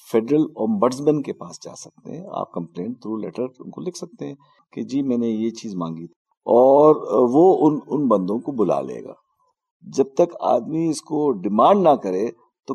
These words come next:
government والے جو ہے نہیں، وہ کوئی information دینے کے لیے تیار نہیں ہوں گے،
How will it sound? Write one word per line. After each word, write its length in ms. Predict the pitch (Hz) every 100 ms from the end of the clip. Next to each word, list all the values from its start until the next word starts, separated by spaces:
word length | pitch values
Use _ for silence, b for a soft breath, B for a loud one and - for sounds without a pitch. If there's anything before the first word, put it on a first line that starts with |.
| 95
government 400 | 92 113 151 202
والے 260 | 175 160 165
جو 160 | 156 139
ہے 80 | 143
نہیں، 160 | 165 147
وہ 200 | 139 160 -
کوئی 260 | - 160 185
information 640 | 165 - 147 120 117 143
دینے 220 | 98 92 101
کے 140 | -
لیے 160 | 127 139
تیار 240 | 107 90 92
نہیں 240 | - 92 76
ہوں 180 | 71 -
گے، 200 | -